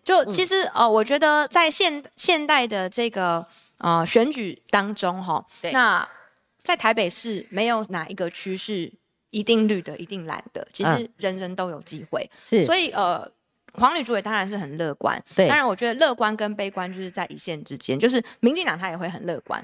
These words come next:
Speaker 1: 国民党也会很乐观。
Speaker 2: 嗯。
Speaker 1: 那其实就是大选里面它是一个厮杀的决战。那在初选的过程当中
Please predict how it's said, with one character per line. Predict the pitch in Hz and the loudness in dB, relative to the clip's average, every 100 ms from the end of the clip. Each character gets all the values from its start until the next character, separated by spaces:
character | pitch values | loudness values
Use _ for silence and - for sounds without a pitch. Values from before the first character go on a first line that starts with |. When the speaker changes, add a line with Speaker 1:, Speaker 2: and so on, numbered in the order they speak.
| - | -8
Speaker 1:
国 | 190 | -4
民 | 220 | -2
党 | 240 | -2
也 | 156 | -4
会 | 170 | -6
很 | 175 - | -8 -6
乐 | 147 - | -8 -2
观。 | - - - | -2 -2 0
Speaker 2:
嗯。 | 165 | 2
Speaker 1:
那 | 214 262 | 4 2
其 | - | -2
实 | 202 202 | -10 -4
就 | 269 226 | 0 0
是 | - 226 180 _ _ | 0 -6 -8 _ _
大 | 285 247 | 2 2
选 | 208 170 | 0 -8
里 | 151 | -8
面 | 170 185 | -8 -4
它 | 175 | -2
是 | 175 190 | 0 -2
一 | |
个 | 160 151 95 | 0 -2 -2
厮 | - 165 | -4 -4
杀 | 160 156 | 0 0
的 | 151 | 0
决 | - - - | -6 -8 -2
战。 | 170 - - - - - | 0 0 -4 -18 -8 2
那 | 359 | 4
在 | 269 320 | 6 4
初 | 294 - 294 | 4 2 4
选 | 202 | 4
的 | 175 | 2
过 | 185 208 | 4 4
程 | - 165 | 2 -2
当 | 170 175 | 0 0
中 | 170 160 160 | 0 -2 -4